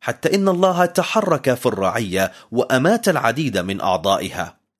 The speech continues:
والحقيقة هي أن الله عاقبهم بالموت بسبب ما فعلوه بمائدة الرب، فهو أمر جسيم جدًا.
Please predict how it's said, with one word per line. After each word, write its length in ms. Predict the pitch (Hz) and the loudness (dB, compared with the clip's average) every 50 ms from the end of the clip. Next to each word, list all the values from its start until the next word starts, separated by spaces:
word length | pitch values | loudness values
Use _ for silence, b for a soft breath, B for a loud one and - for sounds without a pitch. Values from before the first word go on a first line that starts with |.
| _ _ _ B B B B B B | _ _ _ B B B B B B
والحقيقة 600 | 127 127 - - 143 - - 233 214 - 185 180 | -2 0 0 -2 -2 0 0 -2 0 2 0 0
هي 280 | 160 175 190 147 113 113 | 2 0 0 2 2 2
أن 240 | - 139 147 139 | 2 2 0 0
الله 500 | 135 127 127 143 147 143 139 139 123 127 | 0 0 2 2 0 2 2 0 2 4
عاقبهم 580 | 135 143 - - 190 165 165 165 143 170 165 156 | 2 2 4 2 2 2 2 0 2 0 -2 2
بالموت 680 | 139 160 156 143 139 160 165 160 170 175 175 - - - _ _ _ _ _ - | 0 0 0 2 2 2 2 2 0 -2 -4 -8 -12 -12 _ _ _ _ _ -6
بسبب 440 | 101 - - 120 113 123 120 120 135 | -6 -2 -2 -2 0 0 0 2 0
ما 300 | 135 113 98 113 123 120 | 0 0 2 0 0 0
فعلوه 640 | 107 - 107 85 101 101 92 98 101 95 120 135 | 0 -2 -2 0 0 0 -2 -2 -4 0 -2 0
بمائدة 580 | 127 104 101 92 95 95 - - 127 123 135 131 - | 0 0 -2 -2 -2 -4 -2 -2 0 0 0 0 0
الرب، 360 | 151 151 185 208 165 107 - - _ _ _ _ _ _ _ _ _ _ _ | 0 2 2 0 0 -2 -10 -16 _ _ _ _ _ _ _ _ _ _ _
فهو 320 | - - 95 82 90 98 | -8 -8 -6 -2 -2 0
أمر 360 | - - 117 113 107 104 117 | 0 2 0 2 2 2 0
جسيم 560 | 120 110 90 95 85 - - 104 98 87 87 82 | 0 0 -2 -2 -2 -2 -2 -2 -2 -4 -4 -6
جدًا. 480 | 80 - 98 87 78 71 82 62 - | -4 -6 -6 -6 -6 -6 -8 -8 -8